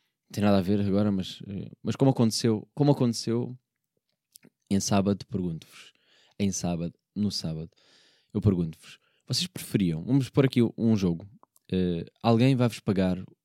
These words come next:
a refeição, seja o almoço, seja o jantar, seja o que for. Vocês preferiam saber antes que vos vão pass-, que vos vão pagar a refeição ou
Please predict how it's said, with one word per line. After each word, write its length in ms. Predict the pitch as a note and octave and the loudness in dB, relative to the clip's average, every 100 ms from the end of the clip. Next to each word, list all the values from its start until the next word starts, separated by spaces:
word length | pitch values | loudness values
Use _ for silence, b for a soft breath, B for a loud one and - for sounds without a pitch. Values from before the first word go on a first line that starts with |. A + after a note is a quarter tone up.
| _ | _
a 60 | |
refeição, 420 | G#2+ - F2+ - - _ _ _ _ | -4 -4 -6 -6 -12 _ _ _ _
seja 180 | _ D#3 | _ -8
o 40 | D3+ | -6
almoço, 600 | - A#2 G#2+ - - _ | -4 -4 -4 -10 -20 _
seja 220 | - F2+ | -12 -10
o 40 | E2 | -10
jantar, 520 | D#2+ E2 F2+ E2+ F2+ _ _ | -10 -8 -8 -8 -12 _ _
seja 240 | - F2+ | -12 -10
o 40 | D#2+ | -10
que 60 | |
for. 220 | - - - _ _ _ _ _ _ _ _ _ _ _ _ | -12 -18 -20 _ _ _ _ _ _ _ _ _ _ _ _
Vocês 320 | G#2 G#2+ D3+ | -2 0 -2
preferiam 600 | - - - A2 D#2 - - _ _ _ _ _ | -4 -12 -2 -2 -2 -6 -16 _ _ _ _ _
saber 600 | _ - B2+ G#2 F#2 D#2 - _ _ _ _ _ _ _ | _ -2 0 4 2 0 -10 _ _ _ _ _ _ _
antes 640 | A#2+ C#3+ A#2+ - D#2 - - _ _ _ _ | 6 6 4 -4 -10 -14 -20 _ _ _ _
que 80 | A2+ | -6
vos 120 | G#2 | -2
vão 220 | G2 C3 | 2 2
pass-, 300 | C3 A2+ - - - | 2 -4 -4 -12 -6
que 100 | A2 | -4
vos 140 | G2+ | -4
vão 240 | G2 A#2+ | 4 4
pagar 260 | A#2+ G2 F2 | 6 0 0
a 20 | |
refeição 720 | F2+ - F#2 - F#2+ G2+ D#3 - _ _ _ _ _ _ _ _ _ - | -4 -4 -4 -2 -2 -2 -4 -10 _ _ _ _ _ _ _ _ _ 6
ou 340 | A2+ D3 G#3 | 8 8 2